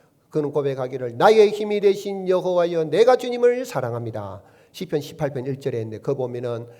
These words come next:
자기가 의지할 때에 백성 사람 의지할 때도 없고 하는데, 때가 되면은 하나님을 알지 못한 사람들이 즉시 나를 따라올 것이다. 그 말씀이 성취가 된 거죠.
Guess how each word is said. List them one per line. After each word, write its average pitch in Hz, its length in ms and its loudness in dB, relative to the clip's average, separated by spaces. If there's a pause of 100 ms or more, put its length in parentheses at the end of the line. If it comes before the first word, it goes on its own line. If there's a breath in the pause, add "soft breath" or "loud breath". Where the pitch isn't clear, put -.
(160 soft breath)
자기가 190 380 -10
의지할 170 360 -6
때에 170 200 -8
백성 185 360 -8
사람 214 320 -8
의지할 190 380 -6
때도 202 200 -8
없고 175 280 -12
하는데, 196 880 -2
때가 139 220 2
되면은 127 560 -2
하나님을 233 440 -6
알지 208 160 -6
못한 190 300 -8
사람들이 175 500 -8
즉시 - 400 -8
나를 233 300 -6
따라올 214 320 -10
것이다. - 380 -14 (280 soft breath)
그 233 80 -4
말씀이 196 540 -2
성취가 135 500 -10
된 110 200 -10
거죠. - 240 -16